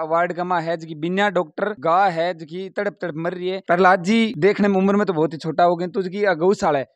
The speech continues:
अति आ भी थे भी जान रहे होगे, ई गौशाला के मां आज के कुछ स्थिति है। आ गौ माता जी लगभग थारे हिसाब में कता दिन ई हिसाब पड़ी है?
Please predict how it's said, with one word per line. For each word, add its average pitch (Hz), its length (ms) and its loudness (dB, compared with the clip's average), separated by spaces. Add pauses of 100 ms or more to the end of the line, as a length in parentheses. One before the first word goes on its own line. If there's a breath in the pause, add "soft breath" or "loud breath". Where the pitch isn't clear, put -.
(160)
अति 208 320 -8
आ 214 100 2
भी 220 100 -6
थे 190 200 -6
भी 226 100 -8
जान 180 220 -2
रहे 170 120 -2
होगे, 165 200 -4
ई 202 120 -6
गौशाला 190 420 0
के 170 60 -4
मां 175 240 0
आज 180 260 0 (100)
के 220 200 2
कुछ 160 220 -6
स्थिति 151 320 -12
है। 156 80 -4
आ 180 160 -2
गौ 180 200 0
माता 185 360 0
जी 170 200 -6
लगभग 175 300 -6
थारे 165 200 -6
हिसाब 160 300 -4
में 160 80 -10
कता 165 260 -2
दिन 151 160 -6
ई 156 120 -6
हिसाब 127 360 -6
पड़ी 127 160 -8
है? 117 60 -12